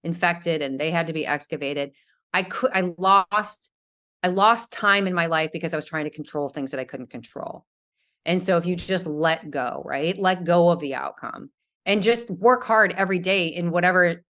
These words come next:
focus you want. I try to serve every single day, and whatever happens is gonna happen.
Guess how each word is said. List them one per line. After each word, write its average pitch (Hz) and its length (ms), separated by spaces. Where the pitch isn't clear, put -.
focus 185 320
you 165 100
want. 170 500
I 214 120
try 262 160
to 233 100
serve 208 500
every 170 280
single 160 300
day, 135 340
and 156 120
whatever 180 320
happens 202 680
is 214 140
gonna 220 160
happen. 233 380